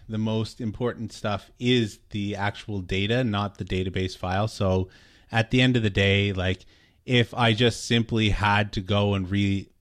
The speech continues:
like, re-import everything, uh, you know, it's just a matter of putting it in its files and pointing the Nextcloud client at it and saying, "Go sync." So as long as you still have your files, that's really what the most important part is for me.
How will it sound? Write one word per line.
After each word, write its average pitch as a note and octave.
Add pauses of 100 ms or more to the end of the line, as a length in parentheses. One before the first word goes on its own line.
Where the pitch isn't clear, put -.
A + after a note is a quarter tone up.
(240)
like, G2
re-import G#2
everything, A2 (1500)
uh, A#2
you G#2
know, F#2
it's G2
just A2+
a G#2
matter G2
of F#2+
putting A#2+
it G#2+
in G#2
its F#2+
files G#2+
and F#2+
pointing G#2
the G2
Nextcloud G2+
client A2
at G2
it F2+
and F2+
saying, F#2
"Go F#2+
sync." - (280)
So F2 (120)
as F#2+
long G#2+
as G2+
you G#2
still A2
have G#2
your F#2
files, G2
that's F#2+
really F#2+
what F2+
the G2
most F2+
important F2+
part F2+
is G2
for -
me. E2